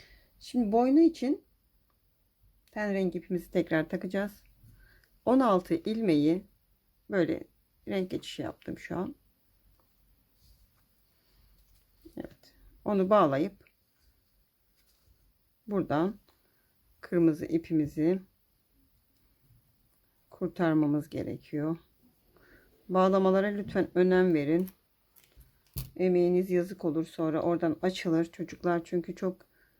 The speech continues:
e, <laughs> sert oynuyorlar. Oradan oraya atıyorlar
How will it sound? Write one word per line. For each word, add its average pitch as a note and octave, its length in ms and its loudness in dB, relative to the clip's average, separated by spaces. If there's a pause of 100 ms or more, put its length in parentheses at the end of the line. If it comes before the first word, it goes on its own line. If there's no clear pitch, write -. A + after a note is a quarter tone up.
(480)
e, - 260 -6 (580)
<laughs> - 560 -16
sert - 640 -2 (360)
oynuyorlar. F#3 600 4
Oradan F3+ 280 2
oraya F3+ 240 4
atıyorlar F3+ 680 0